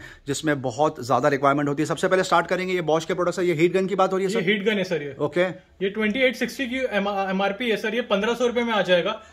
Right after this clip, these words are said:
Speaker 1: ओके।
Speaker 2: चेस्टन का ये आप देख सकते हो।
Speaker 1: चेस्टन का ब्लोअर है ये?
Speaker 2: चेस्टन ब्लोअर है, सर, ये, ये अठारह सौ रुपए की एमआरपी है, सेवन हंड्रेड रुपीज में आ जाएगा।
Speaker 1: अठारह सौ रुपए की एमआरपी, सेवन हंड्रेड रुपीज, क्रेजी। सर,
Speaker 2: इसमें
Speaker 1: ये
Speaker 2: Black and
Speaker 1: फॉसेट के
Speaker 2: Decker
Speaker 1: बारे में
Speaker 2: हैमर भी
Speaker 1: बताएंगे?
Speaker 2: अवेलेबल है, सर।
Speaker 1: टैप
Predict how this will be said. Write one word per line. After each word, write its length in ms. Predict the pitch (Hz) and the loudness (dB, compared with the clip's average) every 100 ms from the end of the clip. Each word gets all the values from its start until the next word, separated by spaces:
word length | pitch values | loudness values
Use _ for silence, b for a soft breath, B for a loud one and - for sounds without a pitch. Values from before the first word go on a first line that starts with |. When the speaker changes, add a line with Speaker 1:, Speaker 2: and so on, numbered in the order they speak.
| b b b | b b b
Speaker 1:
ओके। 180 | 156 151 | -2 4
Speaker 2:
चेस्टन 340 | 185 165 240 240 | 4 4 0 0
का 100 | 247 | 0
ये 180 | 247 | 2
आप 80 | 226 | 0
देख 200 | 196 214 | 0 -2
सकते 260 | 226 214 220 | -2 -2 -2
हो। 220 | 220 - - _ - _ _ - - - _ - - - - - - _ - | -4 -8 -20 _ -20 _ _ -20 -20 -20 _ -20 -20 -20 -20 -20 -20 _ -2
Speaker 1:
चेस्टन 340 | 151 147 180 175 | 2 2 0 0
का 80 | |
ब्लोअर 380 | 160 143 160 185 | 2 4 6 4
है 80 | 190 | 4
ये? 60 | 196 | 2
Speaker 2:
चेस्टन 260 | 185 240 | 2 0
ब्लोअर 400 | 220 208 220 240 | 0 2 4 4
है, 80 | 233 | 4
सर, 180 | 233 208 | 2 0
ये, 140 | 208 | 0
ये 180 | 240 202 | 0 0
अठारह 440 | 208 196 190 226 | 2 4 2 2
सौ 120 | 240 240 | 0 0
रुपए 180 | 226 | -2
की 100 | 220 | 0
एमआरपी 480 | 226 196 196 196 220 | 2 4 2 2 0
है, 80 | 226 | 0
सेवन 320 | 226 185 220 | 2 2 2
हंड्रेड 220 | 220 220 | 0 0
रुपीज 260 | 214 196 202 | -2 -6 -4
में 60 | 214 | 2
आ 100 | 185 | 2
जाएगा। 280 | 170 170 165 | 2 0 -2
Speaker 1:
अठारह 340 | 135 131 147 | -4 0 2
सौ 140 | 143 156 | 2 2
रुपए 200 | 143 139 | 2 2
की 100 | 139 | 2
एमआरपी, 360 | 135 135 131 | 2 2 0
सेवन 260 | 143 139 139 | 0 2 2
हंड्रेड 200 | 143 143 | 2 0
रुपीज, 300 | 139 143 139 | 0 -2 -4
क्रेजी। 360 | - 143 139 156 | 0 2 2 0
सर, 40 | |
Speaker 2:
इसमें 200 | - 165 | 0 0
Speaker 1:
ये 60 | 180 | 2
Speaker 2:
Black 160 | 190 | 4
and 80 | 156 | 2
Speaker 1:
फॉसेट 160 | - 220 | 4 2
के 60 | |
Speaker 2:
Decker 140 | 214 175 | 2 2
Speaker 1:
बारे 160 | 170 | 2
में 80 | 180 | 2
Speaker 2:
हैमर 140 | 190 | 2
भी 40 | 214 | 2
Speaker 1:
बताएंगे? 260 | - 220 | 2 2
Speaker 2:
अवेलेबल 320 | 214 214 202 214 | 2 2 2 -2
है, 60 | |
सर। 120 | 208 | -4
Speaker 1:
टैप 500 | 202 - _ 139 135 | -8 -12 _ -2 -2